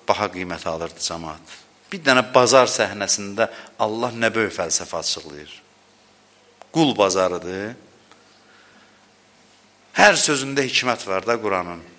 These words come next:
O, o xanəndənin müştərisi çoxdur. Başqalarını baha qiymət alırlar. Yusif üçün müştəri yoxdur, alan yoxdur. Axırda biri deyir, dedi ki, bu qərib uşağa rəhm eləyin.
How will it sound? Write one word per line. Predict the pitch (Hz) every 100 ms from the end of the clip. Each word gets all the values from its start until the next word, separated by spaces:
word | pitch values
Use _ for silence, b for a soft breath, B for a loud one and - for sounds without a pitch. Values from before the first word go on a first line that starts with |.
| B B B B B B B B
O, |
o | 175 - - -
xanəndənin | 170 160 160 156 160 170 160
müştərisi | 139 - 131 120 120
çoxdur. | - 113 - - 82 - _ _ _ _ _ B B B
Başqalarını | 151 - 156 151 147 156
baha | 143 135 131
qiymət | 117 113 104
alırlar. | 110 107 117
Yusif | 147 143 - 160
üçün | - 151 135
müştəri | - - 123 120
yoxdur, | 117 110 - 101 92 -
alan | 131 135
yoxdur. | 123 113 - - 104 B B B B _ -
Axırda | 151 139 165 185
biri | 165 165
deyir, | 160 147
dedi | 147 151
ki, | - 156
bu | -
qərib | 156 147 147
uşağa | - 135 135 127
rəhm | 113 101
eləyin. | 92 95 90